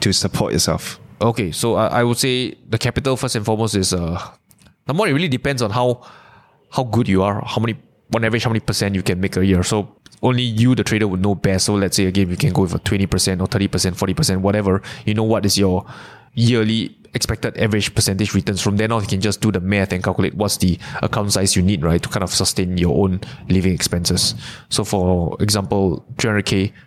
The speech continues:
Speaker 2: twenty percent, that was about sixty K that we discussed earlier. So if sixty K is enough for you, then you probably know that you gotta make an average of twenty percent a year with a three hundred K account capital.
Speaker 1: And would you say twenty percent is realistic?
Speaker 2: Uh,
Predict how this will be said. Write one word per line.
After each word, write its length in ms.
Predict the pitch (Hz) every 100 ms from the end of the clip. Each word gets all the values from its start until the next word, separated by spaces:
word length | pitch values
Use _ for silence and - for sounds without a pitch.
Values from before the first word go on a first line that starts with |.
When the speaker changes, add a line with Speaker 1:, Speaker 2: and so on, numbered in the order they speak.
| -
Speaker 2:
twenty 200 | 113 98
percent, 320 | 98 101 92
that 80 | 90
was 120 | 82
about 120 | 87
sixty 300 | 76 - 101
K 140 | - 95
that 100 | 82
we 80 | 87
discussed 380 | 92 - 98
earlier. 240 | 95 117 139 - - - -
So 160 | - 104
if 100 | 92
sixty 240 | 113 131
K 140 | 120 117
is 80 |
enough 200 | 104 113
for 100 | 110
you, 120 | 107 110
then 180 | 107
you 100 | 101
probably 540 | - 110 107 104 110 - - - - _ -
know 240 | 117 113 110
that 160 | 98
you 80 | 95
gotta 160 | 107 98
make 180 | 101 -
an 300 | 85 64 -
average 280 | 95 107 104
of 100 | 92
twenty 200 | 110 104
percent 260 | 98 107 92
a 60 |
year 200 | 95 110
with 240 | 90 92 92
a 60 |
three 180 | - 101
hundred 180 | 90 85
K 320 | 98 90 - -
account 360 | - 107 95 95
capital. 480 | 104 98 - - _ _ _ -
Speaker 1:
And 100 | 120
would 120 | 113
you 80 | 156
say 160 | 165 160
twenty 240 | - 127
percent 280 | 143 151 110
is 140 | -
realistic? 440 | 98 92 - 202 - - - - - - - -
Speaker 2:
Uh, 560 | 123 135 131 131 131